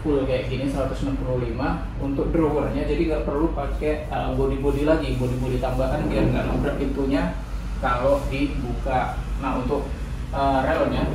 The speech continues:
ini rel recommended kita pakai yang tandem atau under mount slide kayak gini. Terus untuk bagiannya sini tuh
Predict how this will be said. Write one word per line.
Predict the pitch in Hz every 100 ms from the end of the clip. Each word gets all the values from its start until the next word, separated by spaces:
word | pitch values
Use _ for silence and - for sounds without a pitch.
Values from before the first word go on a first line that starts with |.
| 135
ini | 131 147 151 151 -
rel | 131 131 131 127 - -
recommended | 117 - 139 139 - -
kita | - -
pakai | - 139 - - -
yang | - - -
tandem | 117 135 135 -
atau | - - - -
under | - -
mount | 262 127 -
slide | - - -
kayak | - 131 -
gini. | 143 - - - - - - - - - - 143
Terus | 147 147 151
untuk | 147
bagiannya | 147 139 147 147
sini | 147 151 127 -
tuh | - -